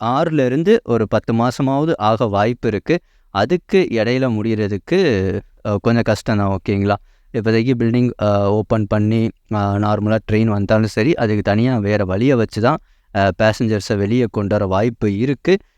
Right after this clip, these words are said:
இந்த ரூட் வழியே கொண்டு வர்றதுக்கு வாய்ப்புகள் கம்மி தான். ஏன்னா இன்னும் அக்டோபர் ஒண்ணுக்கு ரொம்ப நாள்லாம் கிடையாது, இன்னும் ஒரு இருபது நாள் தான் இருக்கு. இருபது நாளைக்குள்ள இங்கெல்லாம் வேலைகள் முடிக்கிற ஒரு சாத்தியக்கூறு கிடையாது, ஓகேங்களா? நான் போய் நேர்ல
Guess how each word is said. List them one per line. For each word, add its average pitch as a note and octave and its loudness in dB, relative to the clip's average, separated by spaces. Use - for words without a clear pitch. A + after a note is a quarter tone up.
இந்த F#3 4
ரூட் B2 2
வழியே B2 2
கொண்டு G#2+ -2
வர்றதுக்கு G2+ 0
வாய்ப்புகள் G#2+ 0
கம்மி G2+ 0
தான். G2+ -4
ஏன்னா G#2 0
இன்னும் C3 0
அக்டோபர் B2 0
ஒண்ணுக்கு G#2+ -2
ரொம்ப C#3 -2
நாள்லாம் B2 2
கிடையாது, G2+ -2
இன்னும் F3+ 2
ஒரு B2 2
இருபது B2+ 2
நாள் A2+ 0
தான் C3 0
இருக்கு. A2 -2
இருபது C#3 0
நாளைக்குள்ள D#3 0
இங்கெல்லாம் B2 0
வேலைகள் B2+ 0
முடிக்கிற B2 0
ஒரு G#2 -2
சாத்தியக்கூறு A#2 0
கிடையாது, G2 0
ஓகேங்களா? G2 -2
நான் A#2 2
போய் C#3+ 4
நேர்ல C3+ 2